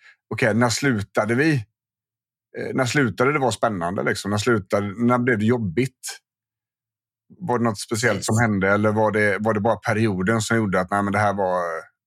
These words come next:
Speaker 1: det, det var liksom inget bra då? För, men jag, en grej jag tänker på att du har,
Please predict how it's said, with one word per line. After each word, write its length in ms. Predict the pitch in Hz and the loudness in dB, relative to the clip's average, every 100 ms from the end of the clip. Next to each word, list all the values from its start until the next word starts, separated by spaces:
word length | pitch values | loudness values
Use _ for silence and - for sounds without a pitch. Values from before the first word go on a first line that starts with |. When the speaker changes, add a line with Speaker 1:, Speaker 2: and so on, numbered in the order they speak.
| _ | _
Speaker 1:
det, 180 | 98 - | -14 -8
det 60 | 104 | -2
var 140 | 98 | -2
liksom 200 | 95 98 | -2 -4
inget 120 | 92 | -4
bra 220 | 90 107 | -2 0
då? 180 | 117 73 _ _ _ _ _ _ _ _ _ _ _ _ _ _ _ _ _ - - | -2 -4 _ _ _ _ _ _ _ _ _ _ _ _ _ _ _ _ _ -20 -2
För, 160 | 131 135 | 0 0
men 80 | 147 | 0
jag, 80 | 156 - _ - | -2 -2 _ -2
en 80 | 160 | 2
grej 100 | 170 | 2
jag 120 | 160 | 2
tänker 200 | 147 110 | 0 0
på 100 | 120 | 0
att 140 | 117 - | 0 -2
du 120 | 135 | -2
har, 300 | 139 143 131 | 2 2 0